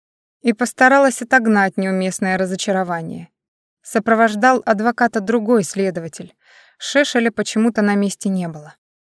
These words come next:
Утро пятого дня мало отличалось от остальных, если не считать самого трудного,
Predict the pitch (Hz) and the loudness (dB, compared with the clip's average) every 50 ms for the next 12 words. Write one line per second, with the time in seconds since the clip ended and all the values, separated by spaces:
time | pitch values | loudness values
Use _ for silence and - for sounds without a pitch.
0 | _ _ _ _ _ _ _ _ 240 226 233 220 - 226 214 _ - 233 220 208 | _ _ _ _ _ _ _ _ 0 2 2 2 2 0 0 _ 4 4 4 4
1 | 226 202 214 214 196 220 240 269 269 254 233 226 208 233 269 285 262 226 208 - | 2 2 2 2 4 6 6 6 6 4 4 2 2 4 4 4 6 6 4 4
2 | - 196 196 - - 247 226 208 208 - - 190 - 202 - - - 208 202 190 | 2 -2 -2 0 2 2 2 2 2 -2 -4 -4 -4 -6 -6 0 0 0 0 0
3 | 180 165 147 - - - _ _ _ _ _ 202 208 208 - - 208 202 202 208 | -2 -4 -8 -12 -18 -20 _ _ _ _ _ 2 2 2 2 0 0 0 0 0
4 | 196 - - 202 - 214 208 202 - - 214 202 202 202 196 208 208 - 220 214 | 0 -2 -4 0 4 4 4 4 2 0 2 2 2 0 -2 -4 -6 -4 -4 -2
5 | 202 175 165 170 165 156 151 | -2 -2 -4 -6 -8 -10 -14